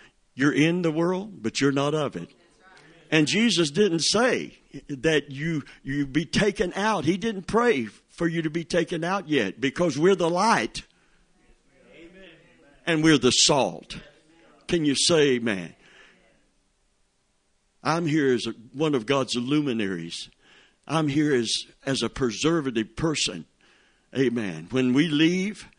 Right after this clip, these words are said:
that's when the Antichrist and the devil's gonna have his way. And the Bible said when, when that occurs, woe to the inhabitants of the earth after that occurs. For Satan, who is the prince of the power of the air, his influence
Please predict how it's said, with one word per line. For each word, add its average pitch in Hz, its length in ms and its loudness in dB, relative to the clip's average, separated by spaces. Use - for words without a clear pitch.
that's 151 280 2
when 143 180 2
the 139 140 2
Antichrist 127 720 -2
and 123 160 -4
the 110 60 -4
devil's 127 420 -2
gonna 135 220 -2
have 135 220 -2
his 113 180 -6
way. 139 320 0
And 117 140 0
the 110 60 0
Bible 143 360 -2
said 143 280 -2
when, 123 320 0
when 117 200 0
that 160 220 0
occurs, 175 540 -2
woe 120 560 6
to 143 120 4
the 120 160 4
inhabitants 135 520 -2
of 143 140 0
the 131 120 0
earth 143 220 2
after 156 380 -4
that 98 200 -2
occurs. 90 640 -6
For 139 120 2
Satan, 135 640 2
who 156 140 6
is 131 140 2
the 127 120 0
prince - 580 -4
of 135 160 -4
the 127 80 -6
power 165 440 -2
of 127 200 -2
the 135 120 2
air, 151 280 0
his 131 280 0
influence 175 760 0